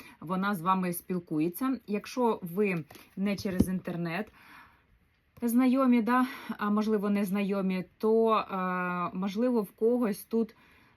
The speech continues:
е, через якісь контакти, можливо, робочі, да? Я не знаю, хто чим займається, можливо, ви там в продажах або ще в чомусь, да? М, от десь якась, мож-, може, може, раз за три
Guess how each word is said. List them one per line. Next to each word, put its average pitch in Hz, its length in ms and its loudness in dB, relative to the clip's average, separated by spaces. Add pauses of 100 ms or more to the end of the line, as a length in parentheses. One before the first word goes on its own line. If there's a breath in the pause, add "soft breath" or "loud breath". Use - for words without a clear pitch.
е, 180 1000 -4
через 220 380 0
якісь 208 320 -4
контакти, 214 800 -2
можливо, 190 440 0
робочі, 175 640 -2
да? 165 260 -4 (120)
Я 165 100 -4
не 170 100 -2
знаю, 165 240 -4
хто 170 140 -6
чим 175 200 -4
займається, 156 640 -4
можливо, 151 380 -4
ви 151 140 -4
там 151 180 -8
в 139 40 -16
продажах 180 720 -2
або 151 180 -6
ще 208 240 -2
в 208 80 -4
чомусь, 165 320 -6
да? 170 180 -6 (480 loud breath)
М, 156 300 -6
от 165 120 -2
десь 190 360 -4
якась, 175 360 -6 (200)
мож-, 170 240 -6
може, 175 400 -6 (240)
може, 170 420 -8 (1080)
раз 170 120 -6
за 156 100 -6
три 156 260 -8